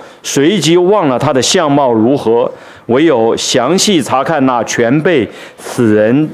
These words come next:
自由之律法的，并且时常如此，这人既不是听了就忘，乃是实在行出来，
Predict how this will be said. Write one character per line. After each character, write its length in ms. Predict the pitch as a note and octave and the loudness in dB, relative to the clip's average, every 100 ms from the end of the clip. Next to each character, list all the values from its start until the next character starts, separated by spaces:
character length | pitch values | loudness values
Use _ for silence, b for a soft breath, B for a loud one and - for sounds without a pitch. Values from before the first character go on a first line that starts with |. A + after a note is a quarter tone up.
| - | -6
自 180 | A3 G#3+ | 0 2
由 180 | C3 C3 | 2 0
之 280 | D#3+ E3+ F3 | 0 0 2
律 200 | G#3+ D3 | 2 0
法 240 | A#2+ G2+ | 0 0
的， 160 | G#2 F2+ B B B - | 0 -2 B B B -10
并 200 | - F3+ | -2 0
且 280 | B2+ B2+ A#2 | 0 2 2
时 380 | A#2 - C#3 F#3 | 0 -2 0 0
常 260 | D#3+ D3 D#3+ | 0 0 0
如 220 | C#3 C#3 | 2 2
此， 280 | D#3+ - F#2 B B B | 0 -2 -6 B B B
这 180 | - G3+ | -2 0
人 220 | C#3+ C#3+ | 2 2
既 240 | D#3+ A3+ D#3+ | 0 0 0
不 140 | A2+ | 0
是 240 | C#3+ E3+ C#3+ | -2 -2 -2
听 300 | - A#3+ A#3 | 0 2 2
了 120 | C3+ | 0
就 160 | A2 B2 | 0 2
忘， 320 | B2 B2+ F#2 B B - | 2 0 -4 B B -6
乃 220 | B2+ A2+ | -2 -2
是 280 | - F3 C3+ | 0 0 0
实 440 | - - A#2 D#3+ | -2 -2 0 2
在 260 | F3 E3+ A#2+ | 0 0 0
行 300 | - A#2 C#3+ | 0 0 0
出 140 | B2 | 0
来， 240 | A2 G#2+ | 0 -2